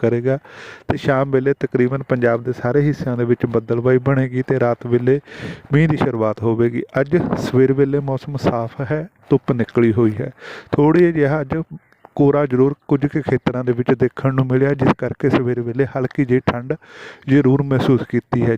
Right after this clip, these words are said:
ਜਿਵੇਂ ਜਿਵੇਂ ਸੂਰਜ ਅੱਗੇ ਵੱਧਦਾ ਜਾਵੇਗਾ ਜਾਂ ਦਿਨ ਅੱਗੇ ਨਿਕਲਦਾ ਜਾਵੇਗਾ, ਮੌਸਮ ਦੇ ਵਿੱਚ ਗਰਮਾਹਟ ਹੁੰਦੀ ਜਾਵੇਗੀ। ਉਸ ਤੋਂ ਇਲਾਵਾ ਅੱਜ ਦੁਪਹਿਰ ਤੋਂ ਬਾਅਦ ਰਾਜਸਥਾਨ, ਹਰਿਆਣਾ, ਲਹਿੰਦਾ ਪੰਜਾਬ ਤੇ ਚੜ੍ਹਦੇ ਪੰਜਾਬ ਦੇ ਵਿੱਚ ਮੀਂਹ ਦੀਆਂ ਕਾਰਵਾਈਆਂ ਸ਼ੁਰੂ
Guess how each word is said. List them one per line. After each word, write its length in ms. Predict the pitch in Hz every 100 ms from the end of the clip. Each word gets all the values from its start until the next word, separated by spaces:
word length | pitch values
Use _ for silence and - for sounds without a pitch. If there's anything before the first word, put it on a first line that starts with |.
| -
ਜਿਵੇਂ 200 | 135 139
ਜਿਵੇਂ 240 | 139 143
ਸੂਰਜ 320 | - 127 127
ਅੱਗੇ 220 | 127 120 127
ਵੱਧਦਾ 280 | 127 127 139
ਜਾਵੇਗਾ 400 | 135 131 139 139
ਜਾਂ 140 | 139
ਦਿਨ 260 | 123 123 127
ਅੱਗੇ 260 | 120 123 135
ਨਿਕਲਦਾ 600 | 139 - 139 - 139 131
ਜਾਵੇਗਾ, 500 | 131 135 147 147 151 _ - - - 139
ਮੌਸਮ 300 | 139 147 139
ਦੇ 80 |
ਵਿੱਚ 220 | 135 139 135
ਗਰਮਾਹਟ 600 | 127 123 123 117 139 143
ਹੁੰਦੀ 360 | - 123 117
ਜਾਵੇਗੀ। 520 | 117 113 117 117 113 113 - - - - -
ਉਸ 140 | 160 -
ਤੋਂ 140 | 175
ਇਲਾਵਾ 380 | 151 139 139 143 127 _ _ - 139
ਅੱਜ 180 | 127 151 123 143 -
ਦੁਪਹਿਰ 400 | 139 127 127 139 -
ਤੋਂ 120 | 135
ਬਾਅਦ 260 | 120 120 135 - _ - - - 123
ਰਾਜਸਥਾਨ, 580 | 123 120 123 - 139
ਹਰਿਆਣਾ, 640 | 135 135 123 117 120 131 135 - - - - - - 135
ਲਹਿੰਦਾ 320 | 123 135 147
ਪੰਜਾਬ 440 | - 147 139 135 135 - -
ਤੇ 80 | 135
ਚੜ੍ਹਦੇ 380 | 127 127 139
ਪੰਜਾਬ 400 | 147 135 123 120 123
ਦੇ 100 | 127
ਵਿੱਚ 240 | 123 -
ਮੀਂਹ 220 | 123 120 131
ਦੀਆਂ 160 | 135
ਕਾਰਵਾਈਆਂ 560 | - 117 120 120 123 127
ਸ਼ੁਰੂ 240 | 131 135